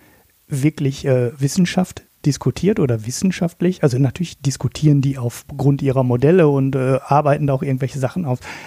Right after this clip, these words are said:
Aber es ist ja kein wissenschaftlicher Diskussionsviertel, wo die modernste Forschung gerade neu durchdiskutiert wird und überlegt wird, ähm, ja, wie modelliert man das oder mit welchen Modellen geht man an welche Probleme ran,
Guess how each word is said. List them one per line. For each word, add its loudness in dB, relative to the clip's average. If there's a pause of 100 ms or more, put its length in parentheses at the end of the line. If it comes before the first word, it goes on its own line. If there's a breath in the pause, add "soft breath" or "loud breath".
Aber 2
es 4
ist -2
ja 2
kein 0
wissenschaftlicher -2
Diskussionsviertel, 0
wo 2
die 0
modernste 0
Forschung 2
gerade -2
neu 4
durchdiskutiert -2
wird 0
und -4
überlegt -2
wird, 0 (520 loud breath)
ähm, 0
ja, 0 (180)
wie -2
modelliert 2
man 2
das 0
oder -4
mit -4
welchen 2
Modellen 0
geht -4
man -2
an -2
welche -4
Probleme -2
ran, 0